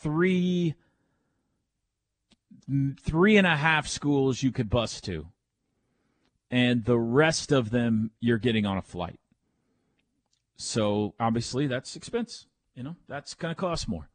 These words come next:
It's part of it. But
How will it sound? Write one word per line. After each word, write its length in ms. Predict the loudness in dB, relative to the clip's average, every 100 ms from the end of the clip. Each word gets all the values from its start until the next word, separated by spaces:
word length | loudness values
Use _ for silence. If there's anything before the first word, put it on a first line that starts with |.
| _ _ -20 _ _ _ _ _ _
It's 80 | -10
part 240 | -2 0
of 80 | -2
it. 100 | -8 -18 -20 8
But 560 | 12 12 8 -2 -12